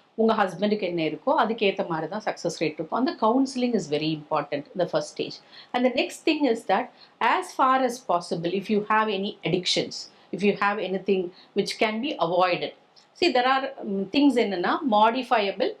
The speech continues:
non-modifiable factors, which ஒரு குழந்தையின்மையை காஸ் பண்றதுக்கான ஃபேக்டர்ஸ். அதுல no-, modifiable causes-னா, first and foremost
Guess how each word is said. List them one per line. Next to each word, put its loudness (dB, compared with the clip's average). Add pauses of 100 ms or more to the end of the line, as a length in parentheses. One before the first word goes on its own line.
non-modifiable 2
factors, -4 (260)
which -6 (360)
ஒரு 4
குழந்தையின்மையை 2
காஸ் 0
பண்றதுக்கான -2
ஃபேக்டர்ஸ். -4 (280)
அதுல 0
no-, 2 (140)
modifiable 2
causes-னா, -2
first -2
and 2
foremost 0